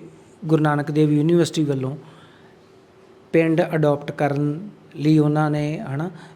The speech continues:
ਵੀ ਸੀ ਸਾਹਿਬ ਨੇ, ਸਾਡੇ ਉਹ ਪੁਰੀ ਭਾਜੀ ਨੇ, ਉਹਨਾਂ ਨੇ, ਉਹ ਸੋ ਉਹ ਅਡਾਪਟ ਕਰਨ ਦਾ ਮਤਲਬ ਇਹ ਨਹੀਂ ਕਿ ਉਹ ਉਹਨਾਂ ਨੇ ਸਿਰਫ ਘਰਾਂ ਨੂੰ ਰਿਪੇਅਰ ਕਰਨੀ ਜਾਂ ਕੁਛ ਵੀ, ਉਹਨਾਂ ਨੇ ਕਿਹਾ ਐਜੂਕੇਸ਼ਨ, ਕੱਪੜੇ,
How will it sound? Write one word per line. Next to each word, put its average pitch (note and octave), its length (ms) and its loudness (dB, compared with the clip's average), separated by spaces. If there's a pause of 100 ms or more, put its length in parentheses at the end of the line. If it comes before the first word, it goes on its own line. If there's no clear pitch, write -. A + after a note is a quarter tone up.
ਵੀ D3+ 100 2
ਸੀ D#3 180 0
ਸਾਹਿਬ D3+ 320 -2
ਨੇ, D3 220 -2 (300)
ਸਾਡੇ D3+ 340 -2
ਉਹ D3+ 100 0
ਪੁਰੀ D3+ 240 -4
ਭਾਜੀ D3 320 -2
ਨੇ, C#3 140 -2
ਉਹਨਾਂ D3+ 280 0
ਨੇ, D3 140 -2 (880)
ਉਹ A3 80 2
ਸੋ C#4+ 160 4
ਉਹ C#4 580 2 (480)
ਅਡਾਪਟ F#3+ 400 2
ਕਰਨ F#3 320 2
ਦਾ G3 120 4
ਮਤਲਬ F#3+ 360 4
ਇਹ F#3+ 200 6
ਨਹੀਂ G#3+ 180 6
ਕਿ C4 140 2 (180)
ਉਹ G3+ 240 6
ਉਹਨਾਂ G3+ 220 4
ਨੇ G#3 120 6
ਸਿਰਫ G3 300 2
ਘਰਾਂ F3+ 400 2
ਨੂੰ E3+ 160 4
ਰਿਪੇਅਰ E3+ 320 2
ਕਰਨੀ D3+ 340 0
ਜਾਂ D#3+ 160 -2
ਕੁਛ D3+ 280 -6
ਵੀ, F3+ 160 6
ਉਹਨਾਂ E3 240 4
ਨੇ D#3+ 80 2
ਕਿਹਾ F3 160 2
ਐਜੂਕੇਸ਼ਨ, D3+ 760 -2 (1400)
ਕੱਪੜੇ, G3+ 540 0